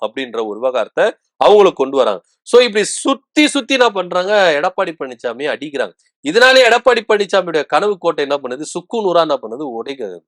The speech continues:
ப-, போதாதுக்கு திமுக ஒரு பக்கம், திமுக வந்து என்ன பண்றாங்கன்னா, ஆஹ், எல்லாரையும் ஓர் அணியில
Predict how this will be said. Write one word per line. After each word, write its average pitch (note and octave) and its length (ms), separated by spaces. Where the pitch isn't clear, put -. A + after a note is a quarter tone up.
ப-, C3 120
போதாதுக்கு F#3 640
திமுக E3+ 440
ஒரு A2 160
பக்கம், A2 340
திமுக G3+ 360
வந்து F3 200
என்ன F3 120
பண்றாங்கன்னா, D3+ 440
ஆஹ், D#3+ 440
எல்லாரையும் A#3+ 580
ஓர் F#3+ 240
அணியில G3 260